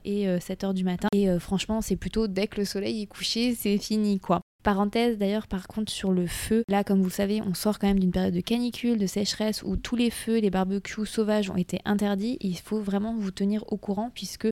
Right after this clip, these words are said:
aux États-Unis, euh, c'est pareil. Et il y a, là, on parle quand même de, de très hauts risques de, de feu, puisque eux aussi, ils ont beaucoup de sécheresse. Donc, par exemple, quand il y a eu, euh, le, les, euh, les périodes où il y avait énormément de vent, euh, les feux sont totalement interdits. Vous avez vraiment des panneaux un peu partout, vous pouvez pas les rater, où il y a marqué « Feu interdit », nanani, nanana.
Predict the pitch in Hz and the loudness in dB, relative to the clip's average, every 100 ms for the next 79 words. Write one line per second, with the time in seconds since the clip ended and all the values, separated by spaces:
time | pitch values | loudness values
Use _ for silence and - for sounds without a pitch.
0 | - 214 202 202 208 202 208 196 180 165 | 2 2 4 4 2 4 2 2 -2 -2
1 | - - 247 226 190 202 226 - 180 185 | -2 0 2 2 2 2 0 0 2 2
2 | - 175 208 202 175 170 196 214 185 170 | 0 0 0 0 0 0 0 2 2 2
3 | 160 - 170 - - 240 - 220 208 214 | -2 -10 -8 0 2 4 6 6 6 0
4 | - 180 175 170 165 160 170 165 - 220 | -2 0 2 2 2 0 0 0 0 -2
5 | 214 - 190 226 226 - 226 220 202 170 | -2 -4 0 2 2 2 0 2 2 0
6 | 175 185 - 214 190 - 240 - 202 190 | -2 -4 -4 -2 0 -2 -4 2 4 6
7 | 185 226 220 208 185 185 190 185 170 175 | 4 0 2 4 6 6 6 4 4 2
8 | 175 185 196 185 185 185 180 175 170 165 | 0 0 2 4 4 6 4 4 2 0
9 | 165 175 - 175 175 - 190 214 190 165 | -4 -8 -6 -4 2 2 2 0 2 0
10 | 170 190 208 214 220 220 196 180 170 165 | 2 4 4 4 2 2 4 2 2 4
11 | 214 - - 190 180 180 180 - 240 - | 4 2 0 4 6 4 2 2 2 2
12 | 190 214 220 214 196 196 190 190 233 220 | 0 2 0 0 2 2 0 0 0 2
13 | 185 180 180 202 220 196 196 202 220 196 | 2 2 2 2 2 2 2 2 2 0
14 | 196 214 190 - 226 233 202 175 - 170 | 0 -2 -4 -4 -2 0 0 -2 -2 -2
15 | 202 226 214 208 226 233 214 220 208 185 | 2 2 2 0 0 -2 0 0 0 0
16 | 180 - 214 220 - 226 226 202 190 196 | -2 -4 -2 -2 -2 -2 0 0 -2 -2
17 | 185 202 220 214 196 185 202 196 185 | -2 -2 -2 0 0 2 2 2 0